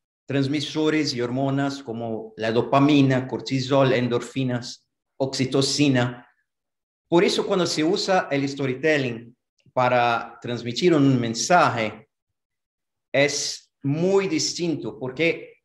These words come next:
hay toda una participación de nuestra mente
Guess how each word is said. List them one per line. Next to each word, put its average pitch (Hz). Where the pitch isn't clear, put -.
hay 175
toda 196
una 170
participación 160
de 143
nuestra 135
mente 156